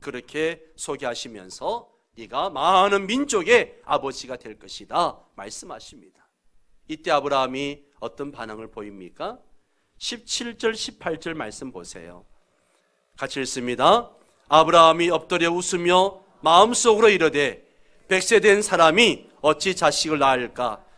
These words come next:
사라는 구십 세이니 어찌 출산하리요?" 하고, <clears throat> 아브라함이 말-, 하나님의 말씀을 들으니 기가 막힌 거죠. 그래서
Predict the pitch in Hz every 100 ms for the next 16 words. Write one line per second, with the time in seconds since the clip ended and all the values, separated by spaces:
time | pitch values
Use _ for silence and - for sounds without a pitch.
0 | _ - 156 143 143 156 156 165 180 160
1 | 180 208 208 - - 147 147 165 - 156
2 | - 143 127 135 117 104 113 110 - -
3 | - - - _ _ _ _ _ _ _
4 | _ _ _ _ _ _ - 180 160 123
5 | - _ _ _ _ _ _ _ _ -
6 | - _ _ _ _ _ _ _ _ _
7 | _ _ _ _ _ _ _ _ _ _
8 | _ _ _ _ _ _ _ - - _
9 | _ - 160 175 190 196 226 214 156 165
10 | 170 - 190 190 160 151 175 175 135 127
11 | 131 - 156 175 127 107 185 208 95 98
12 | - 113 104 160 185